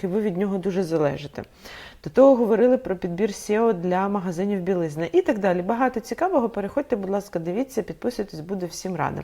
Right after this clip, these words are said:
Стосовно сьогоднішньої теми. Е, зараз, звісно, зрозуміло, що,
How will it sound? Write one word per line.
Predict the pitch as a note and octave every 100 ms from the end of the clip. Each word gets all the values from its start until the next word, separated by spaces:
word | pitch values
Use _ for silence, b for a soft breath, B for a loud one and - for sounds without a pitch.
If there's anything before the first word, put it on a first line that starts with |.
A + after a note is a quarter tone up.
| -
Стосовно | - E3 C#4 E4
сьогоднішньої | A#3+ F#3 A3 G#3+ G3+ F#3+ F3+
теми. | - C3+ - B B B B B B B -
Е, | F3
зараз, | E3 C#4 A#4 D#4
звісно, | F#3 F3 F#3+ F4+ - - A#3+
зрозуміло, | F#3+ G3+ G#3+ A#3 C4+ A3+ F3 D#3+
що, | D#3+ - G3 F#3+ F#3 F3 E3+